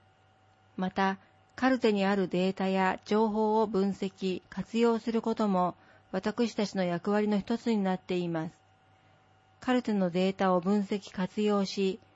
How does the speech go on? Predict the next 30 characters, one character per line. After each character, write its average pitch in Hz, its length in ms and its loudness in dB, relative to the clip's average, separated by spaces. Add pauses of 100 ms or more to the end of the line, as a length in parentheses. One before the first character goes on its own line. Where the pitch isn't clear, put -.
(160)
指 196 180 -4
標 220 260 2
化 202 160 -2
や 190 320 0 (160)
可 190 140 -4
視 - 100 -8
化 233 140 -4
す 240 140 -4
る 233 100 -2
こ 233 140 -4
と 220 140 -2
で、 170 260 -4 (320)
当 240 260 4
院 196 240 2
の 175 160 0
医 185 120 -2
療 226 220 4
の 185 120 2
現 190 260 0
状 185 240 0
が 180 160 0
ど 220 180 0
う 240 60 2
な 226 120 0
っ - 20 -4
て - 160 -6
い 175 80 0
る 185 100 0
の 180 140 -2
か、 165 280 -8